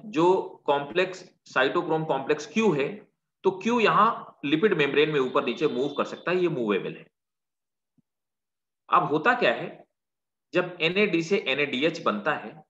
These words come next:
तो ये एनएडी से एनएडीएच बनने में दो hydrogen ion membrane के अंदर pump out हो जाते हैं।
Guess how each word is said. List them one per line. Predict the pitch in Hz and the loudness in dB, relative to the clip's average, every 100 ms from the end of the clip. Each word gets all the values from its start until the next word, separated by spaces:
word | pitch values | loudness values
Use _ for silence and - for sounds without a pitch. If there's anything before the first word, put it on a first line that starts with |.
| _ _ _ _ _ _ _ 185 | _ _ _ _ _ _ _ 0
तो | |
ये | 185 160 190 202 - - 147 | 2 4 4 4 -2 -10 -4
एनएडी | 165 196 175 | 0 2 2
से | 156 175 | 0 -2
एनएडीएच | 151 151 156 - | -2 -2 -2 -2
बनने | 113 123 156 | -4 -2 -4
में | 131 156 - _ _ _ _ _ 160 | -6 -10 -12 _ _ _ _ _ 2
दो | 190 190 | 4 4
hydrogen | - 117 127 160 185 | 2 2 2 -2 -2
ion | 110 113 143 160 - _ 113 | 0 0 -2 -8 -18 _ -8
membrane | 123 123 147 165 | -6 0 0 0
के | 139 | -2
अंदर | 117 151 - - | -2 -4 -4 -4
pump | 110 101 87 | -4 -4 -6
out | 90 92 | -6 -6
हो | |
जाते | - - | -14 -16
हैं। | - | -20